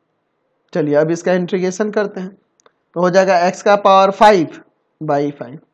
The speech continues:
पावर में एक जोड़ के पावर नीचे उतार दिया और यहाँ वन to फ़ाइव इसका दिया हुआ है। चलिए आगे देखते हैं, यहाँ पर यहाँ हो जाएगा फ़ाइव का पावर फ़ाइव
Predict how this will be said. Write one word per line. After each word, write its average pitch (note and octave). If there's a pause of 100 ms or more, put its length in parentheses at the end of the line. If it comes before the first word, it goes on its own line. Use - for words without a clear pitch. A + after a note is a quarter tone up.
(160)
पावर E3+
में G3
एक F#3+
जोड़ G3
के G3+
पावर G3+
नीचे G#3+
उतार F#3+
दिया D#3+
और D#3
यहाँ D#3+
वन E3
to G#3+ (600)
फ़ाइव D3
इसका F3+ (400)
दिया B2+
हुआ C3
है। C#3 (260)
चलिए E3+
आगे F3+
देखते G3
हैं, G3+
यहाँ F#3+
पर F#3 (1800)
यहाँ F3+
हो G3+
जाएगा G#3
फ़ाइव G3+
का A3+
पावर G#3
फ़ाइव G#3